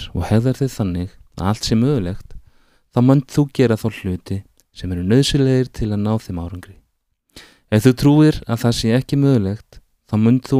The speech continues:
ekki gera það sem er nauðsynlegt og þú munt ekki ná þeim árangri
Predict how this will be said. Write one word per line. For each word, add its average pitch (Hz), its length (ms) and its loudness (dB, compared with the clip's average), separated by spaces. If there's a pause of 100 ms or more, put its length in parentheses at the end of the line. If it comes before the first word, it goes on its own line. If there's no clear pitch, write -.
ekki 123 320 -4
gera 104 320 0
það 95 240 -4
sem 98 240 -4
er 95 80 -4
nauðsynlegt 101 680 -4 (480)
og 104 80 -8
þú 117 120 4
munt 123 200 2
ekki 135 240 0
ná 131 120 2 (120)
þeim 139 180 0
árangri 123 440 -2